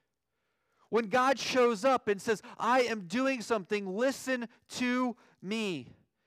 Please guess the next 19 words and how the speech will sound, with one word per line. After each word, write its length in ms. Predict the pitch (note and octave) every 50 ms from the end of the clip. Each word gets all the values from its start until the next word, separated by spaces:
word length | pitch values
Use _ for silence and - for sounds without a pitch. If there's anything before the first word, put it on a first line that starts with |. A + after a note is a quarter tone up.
| _ _ _ _
Israel 640 | - G#3+ A#3+ A3 F3 G#3+ A3 A3 G#3 G3+ F#3+ F#3 - -
often 640 | F3+ F#3+ G3 F3+ - - _ F3+ F#3 E3+ D3 C3 _ _ _ _ _ _
refused. 920 | - D#3+ D3+ - - - G#3+ G#3+ G3 D#3+ B2+ A#2 - - - - _ - _ _ _ _ _ _ _ _ _ _ _ _ _ _ _ _ _ _ _ _ _ _ _ _ _ _ _ _ _ _ _ _ _ _ _
Instead, 600 | - C3+ B2 - - - - G3+ G3 F#3 F3+ D#3+
this 320 | D3+ E3+ D3+ - - - _ _ _ _ _
servant 560 | _ - - - - G#3+ G#3 F#3+ F3+ E3 - C3
says, 380 | - - F3 E3+ D#3+ C#3+ - - -
"I 340 | D#3 F3 F#3+ G3+ G3+ G3 G3
will 560 | F#3 D#3 D#3+ F#3 F#3+ F#3+ F#3 F#3 F#3 E3+ _ _ _ _ _ _
do 460 | - F#3 F#3+ F3 D#3 C#3+ C#3 C3+ _ _ _ _ _ _ _ _ _ _ _ _ _ _
what 200 | D3+ E3 - -
you 200 | - F3 E3+ -
could 280 | _ - - G#3 G3
not 300 | E3+ E3 E3+ E3 E3+ -
and 180 | - D#3+ D#3 D3+
what 260 | D#3 E3+ D#3 - _
you 360 | D#3+ D#3 E3 E3 D#3+ D#3 D3 _ _ _ _ _
would 460 | - D3+ D#3+ E3+ E3+ D#3 D3 B2+ - _ _ _ _ _ _ _ _
not." 340 | - C#3 B2+ A#2 A2 -